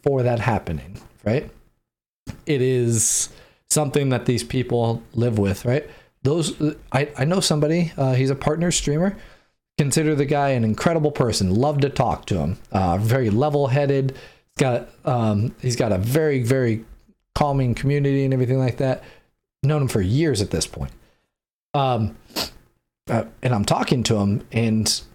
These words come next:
he starts hinting at something that's happening in his life, right? And how, like, "Hey, I'm going to TwitchCon San Diego.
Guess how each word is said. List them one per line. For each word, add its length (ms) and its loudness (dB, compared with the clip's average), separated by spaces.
he 140 2
starts 300 0
hinting 420 2
at 100 0
something 300 0
that's 140 0
happening 460 0
in 80 2
his 220 0
life, 480 -2
right? 260 -2
And 180 0
how, 340 0
like, 480 0
"Hey, 400 0
I'm 140 0
going 240 2
to 80 2
TwitchCon 540 0
San 180 0
Diego. 640 0